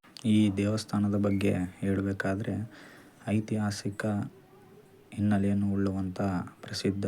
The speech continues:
ದೇವಸ್ಥಾನ ಹಾಗೂ ದೊಡ್ಡಬಾತಿ ಗ್ರಾಮದಲ್ಲಿರುವಂಥ ಎಲ್ಲ ಜನರ ಆರಾಧ್ಯ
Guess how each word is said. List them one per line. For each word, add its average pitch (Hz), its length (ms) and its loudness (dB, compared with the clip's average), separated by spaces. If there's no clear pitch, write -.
ದೇವಸ್ಥಾನ 95 560 -4
ಹಾಗೂ 98 420 -2
ದೊಡ್ಡಬಾತಿ 104 720 -2
ಗ್ರಾಮದಲ್ಲಿರುವಂಥ 98 1080 0
ಎಲ್ಲ 98 260 2
ಜನರ 98 320 -2
ಆರಾಧ್ಯ 98 580 -2